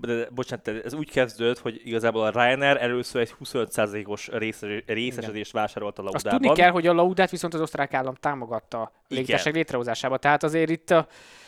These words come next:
Speaker 2: eléggé érdekes játszmák zajlottak
Speaker 1: És
Speaker 2: le a háttérben.
Speaker 1: ha jól emlékszem, akkor igazából úgy volt, hogy a Ryanair a következő két-három év során vásárolta volna fel szépen lassan a Laudát,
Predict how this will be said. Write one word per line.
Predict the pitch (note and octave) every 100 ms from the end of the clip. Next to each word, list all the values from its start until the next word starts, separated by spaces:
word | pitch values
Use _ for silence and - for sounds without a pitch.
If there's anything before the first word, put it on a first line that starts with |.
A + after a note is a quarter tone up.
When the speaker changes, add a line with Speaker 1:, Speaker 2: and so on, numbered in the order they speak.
| - - - _
Speaker 2:
eléggé | - B2 A#2 B2+ C3+ D3 D#3
érdekes | E3+ C#3+ C#3+ D#3 D3
játszmák | D#3 C#3+ - D3 C#3
zajlottak | C#3+ C#3+ C#3+ C3 - -
Speaker 1:
És | C#3+
Speaker 2:
le | D3
a |
háttérben. | C#3 C#3 - C#3 C3+
Speaker 1:
ha |
jól | C#3+
emlékszem, | D#3+ E3+ F3+
akkor | D#3 - C3 C3 _ _ _
igazából | B2+ C3+ B2+ C3 -
úgy | F#3 D#3+
volt, | A#2+ A2 G#2+
hogy | - G2+
a | F#2+ - - G#2+ -
Ryanair | A2 A2+ B2+ D3 D#3 D#3 -
a | -
következő | - D3+ - B2 A2+ A2 -
két-három | - D3+ C3 C3 A#2 A2
év | D3 D#3+ C#3 -
során | - A2+ G2+ G2+ G#2+ _ - - -
vásárolta | G#2 A2+ A2+ A2 G#2+ G2 -
volna | A#2 G#2+
fel | - A2+ A2+
szépen | - C3 B2 G#2+ G2+
lassan | A2+ B2 - A2
a | G2
Laudát, | G2 F#2+ F#2+ G2+ F3 -